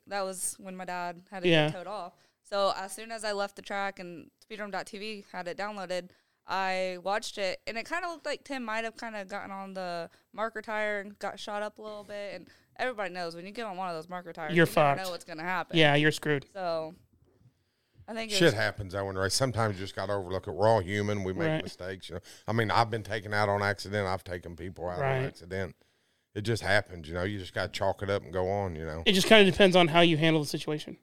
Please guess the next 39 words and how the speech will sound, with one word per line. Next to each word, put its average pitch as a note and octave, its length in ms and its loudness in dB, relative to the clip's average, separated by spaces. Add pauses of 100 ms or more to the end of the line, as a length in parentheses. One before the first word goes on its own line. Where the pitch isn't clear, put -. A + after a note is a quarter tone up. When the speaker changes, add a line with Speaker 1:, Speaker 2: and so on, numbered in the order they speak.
(160)
Speaker 1:
Yeah. F3 220 -8
Speaker 3:
Yeah. E2+ 200 -4 (120)
Speaker 2:
You D#3+ 120 2
Speaker 3:
Well, D3+ 100 6
Speaker 2:
know? D#3 60 2
Speaker 3:
Tim, C#3 220 -2
I G2+ 80 -2
guess A#2+ 200 -2
Tim A#2 260 -6
and F#2+ 100 -6
Matt G2+ 220 2
talked A2 300 2
after F2 160 -2
race, G#2 180 2
and G2 80 -2
they G2 80 4
was D#2+ 120 -6
fine, G2+ 320 2
but - 220 -10
Speaker 2:
Good. C#3+ 300 2 (160)
Speaker 3:
the A2 100 -8
crew B2+ 300 0
coming A#2 340 2
down G#2 280 4
there, G2+ 200 4
all F#2+ 140 2
that, F#2 220 -4
you - 80 -4
know, G#2+ 80 2
I A#2+ 100 6
don't C3 140 4
Speaker 2:
That's A3+ 160 4
Speaker 3:
want G#3 100 2
Speaker 2:
a - 20 4
Speaker 3:
my, - 60 4
Speaker 2:
bunch D3+ 120 -2
of C#3+ 120 -8
Speaker 3:
I C#3 40 -4
don't - 40 -4